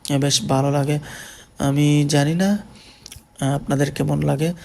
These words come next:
আর বলতে গেলে আমার ব্লগগুলো আপনাদের কাছে তেমন একটি ভালো না লাগলেও জানাতে পারেন, কিংবা ভালো লাগলে অবশ্যই কমেন্ট করে জানাতে পারেন। এই যে আমি সাথে, আপনাদের সাথে আছি মোহাম্মদ নুরুদ্দিন তালুকদার।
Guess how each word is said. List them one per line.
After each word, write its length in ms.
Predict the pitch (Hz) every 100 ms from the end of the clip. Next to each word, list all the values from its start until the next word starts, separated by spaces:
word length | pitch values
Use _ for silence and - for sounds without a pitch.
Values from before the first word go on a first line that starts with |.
| - - - -
আর 500 | 135 139 135 135 -
বলতে 380 | 143 147 151
গেলে 300 | 151 160 180
আমার 240 | 170 160 156
ব্লগগুলো 420 | 156 143 180 143
আপনাদের 320 | 131 143 143
কাছে 240 | 151 147 196
তেমন 280 | 160 147
একটি 260 | 143 147 -
ভালো 300 | 175 156 147
না 100 | 151
লাগলেও 380 | 143 165 147 147 - - - - _
জানাতে 340 | - 139 135 143
পারেন, 300 | 143 147 151
কিংবা 340 | 160 151 151
ভালো 240 | - 165 165
লাগলে 200 | 156 151
অবশ্যই 320 | 156 147 170
কমেন্ট 300 | - 143 151
করে 160 | 147
জানাতে 280 | 147 151 147
পারেন। 240 | 151 151 160 - - - - -
এই 220 | 196 208
যে 140 | 180
আমি 240 | 151 143 147
সাথে, 300 | 143 135 170
আপনাদের 340 | - 147 139
সাথে 300 | 135 147 143
আছি 220 | 139 -
মোহাম্মদ 340 | 156 139 147 147 -
নুরুদ্দিন 480 | 147 139 127 147
তালুকদার। 1080 | 151 151 143 143 - _ - 165 165 - -